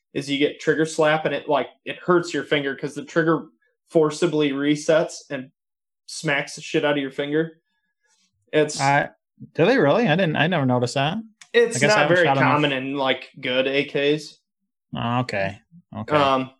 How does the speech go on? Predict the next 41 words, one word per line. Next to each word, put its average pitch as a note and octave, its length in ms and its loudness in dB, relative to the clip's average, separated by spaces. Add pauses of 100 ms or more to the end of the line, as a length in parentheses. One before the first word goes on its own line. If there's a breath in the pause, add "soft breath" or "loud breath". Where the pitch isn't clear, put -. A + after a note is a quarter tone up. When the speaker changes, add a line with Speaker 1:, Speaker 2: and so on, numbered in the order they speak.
(240)
Speaker 1:
but G#3 100 4
it's, G#3 160 2
it's A#3 280 4
a G#3 100 4
thing. C3+ 480 0
If, D#3 240 0
I D#3 80 4
mean, D3+ 300 2 (260 loud breath)
if - 80 -4
you G#3+ 100 4
look F3+ 160 2
up D#3+ 160 2
some, C3+ 400 0 (1120)
look D#3+ 240 2
up C#3+ 160 2
some C#3 140 -2
YouTube C3 380 0
videos B2+ 420 2
on B2 100 -2
trigger C3 300 0
slap, C3 300 -2
like, D3 180 2
it, A#3 380 0
it G3+ 120 0
can - 160 2
hurt - 420 0 (140)
the D3+ 80 2
shit F3 360 2
out C#3 120 2
of C#3 60 0
your C#3 120 -2
finger. D3 180 2 (100)
It'll F3 320 0 (380 soft breath)
bruise D3 420 4
your, C3 240 0
the C#3 120 0
tip D3+ 160 4
of D3+ 60 -4
your C#3 140 2
finger. C3+ 440 -2 (600 loud breath)
Um, C3+ 480 2